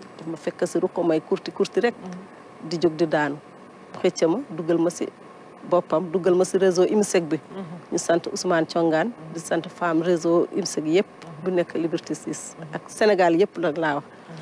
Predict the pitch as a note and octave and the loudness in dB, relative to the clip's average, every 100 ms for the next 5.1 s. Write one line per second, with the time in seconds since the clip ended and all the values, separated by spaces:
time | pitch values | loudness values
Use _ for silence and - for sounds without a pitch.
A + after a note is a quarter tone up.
0 | - - - C3+ C3+ E3+ F3 E3 D#3+ - | -16 -18 -12 -10 -8 -6 -6 -4 -6 -6
1 | - - - - - - F3 D#3+ F3 E3 | -10 -10 -12 -12 -10 0 2 4 4 2
2 | - D3 - - - D3+ D#3 D#3+ E3 - | 0 -6 -6 -20 -18 -16 -10 -6 -6 0
3 | F3 D#3+ - E3 E3 E3+ D#3 D#3 D#3+ - | 4 6 6 2 2 2 4 4 2 -2
4 | F#3+ - F3 E3+ E3+ D#3 F3+ F3+ D#3+ D3 | -6 0 0 4 2 4 4 6 2 0